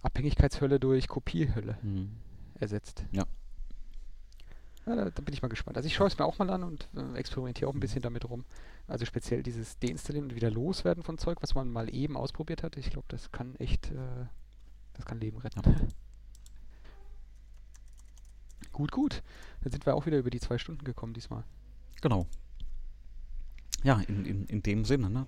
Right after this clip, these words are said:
Speaker 2: wü-, würd ich sagen, noch, noch einen schönen Japan-Aufenthalt.
Speaker 1: Ja, danke schön.
Speaker 2: Und den nächsten Podcast machen wir dann wahrscheinlich wieder, äh, in Deutschland.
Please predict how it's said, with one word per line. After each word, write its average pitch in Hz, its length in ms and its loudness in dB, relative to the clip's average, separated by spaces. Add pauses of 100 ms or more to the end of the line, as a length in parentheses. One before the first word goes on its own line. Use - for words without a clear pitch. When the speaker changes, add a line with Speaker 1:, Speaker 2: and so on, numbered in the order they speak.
(100)
Speaker 2:
wü-, 104 220 -2
würd 110 120 2
ich - 80 -2
sagen, 117 200 2
noch, 120 100 4
noch 104 260 0
einen 98 80 2
schönen 107 220 6
Japan-Aufenthalt. 127 1160 2 (840)
Speaker 1:
Ja, 131 140 4
danke 151 220 2
schön. 110 160 -4
Speaker 2:
Und 107 320 6 (180)
den 101 340 6
nächsten 87 360 4
Podcast - 840 2
machen 113 260 4
wir 117 100 6
dann 120 320 0
wahrscheinlich 113 420 4
wieder, 110 280 4 (560)
äh, 120 40 -2 (300)
in 107 240 2
Deutschland. 90 460 2